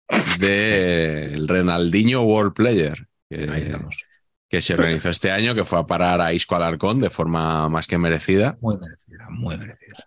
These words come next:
Speaker 1: Sucediendo a, a Eden Hazard en, eh, en el palmarés, un premio ya con, bueno, pues, pues un clásico, ¿no? del calendario de, del fútbol.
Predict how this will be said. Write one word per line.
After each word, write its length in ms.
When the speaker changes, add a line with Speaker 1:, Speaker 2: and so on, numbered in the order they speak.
Speaker 1:
Sucediendo 640
a, 240
a 220
Eden 220
Hazard 360
en, 140
eh, 540
en 80
el 120
palmarés, 560
un 480
premio 400
ya 200
con, 400
bueno, 220
pues, 380
pues 180
un 120
clásico, 440
¿no? 120
del 140
calendario 760
de, 380
del 220
fútbol. 460